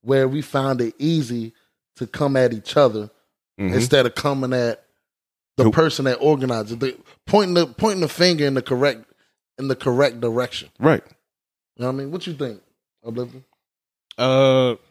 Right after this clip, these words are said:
Speaker 3: I mean, people gonna do what they gonna do. I,
Speaker 1: <laughs>
Speaker 3: no, but Corey, uh, Corey Holcomb had a good, he was talking about it on his show. I don't know the name of his show, but he was, he
Speaker 1: Fifty-one fifty.
Speaker 3: Yeah, fifty-one fifty. He was talking about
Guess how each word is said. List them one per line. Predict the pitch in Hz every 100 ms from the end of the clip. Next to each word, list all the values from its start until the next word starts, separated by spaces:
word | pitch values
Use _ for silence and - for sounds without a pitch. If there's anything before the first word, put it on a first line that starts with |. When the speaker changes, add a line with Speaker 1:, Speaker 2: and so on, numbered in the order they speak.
| _ _ _ _ _ _ _ _ -
Speaker 3:
I |
mean, | 127 156 151
people | 190 190
gonna | 175 175
do | 175
what |
they | 170
gonna | 170 175 165
do. | 196 143 113 -
I, | 147 165 - 117 - 180 202 143 180
Speaker 1:
<laughs> |
Speaker 3:
no, | 208 240
but | 226 208 - - - -
Corey, | 226 262 240 - -
uh, | 151 151
Corey | - 220 214
Holcomb | 151 160 151 139 123
had | 123 113
a |
good, | 104 113 110 -
he | 127 139
was | 123
talking | - 117 110
about | 101 104 98
it |
on | 95
his | 110 98
show. | - 95 95 92
I |
don't | 92 82
know | 85 90
the |
name | 82 90 90
of | 95
his | 92
show, | - 98 95
but | 92 90 - - - - -
he | 143
was, | 117 -
he |
Speaker 1:
Fifty-one | 127 104 101 92
fifty. | - 98 -
Speaker 3:
Yeah, | 107 107
fifty-one | 95 139 117 113 107
fifty. | 101 120 101
He | 123
was | 120 107
talking | 123 117 110
about | 101 104 104 98 -